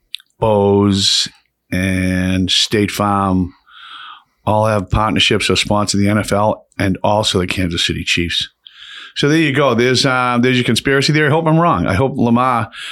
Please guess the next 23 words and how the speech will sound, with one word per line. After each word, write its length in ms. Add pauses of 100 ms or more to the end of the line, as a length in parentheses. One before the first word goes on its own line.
(140)
goes 220
out 220
and 200
buries 400
them 180
today, 420 (100)
you 140
know? 320 (500)
Um, 640
Pompano 440
Beach, 500
I 80
lived 220
down 200
there 140
for 140
a 80
while. 480 (640)
Deerfield 540
Beach, 360
where 220
Lamar's 640
from. 440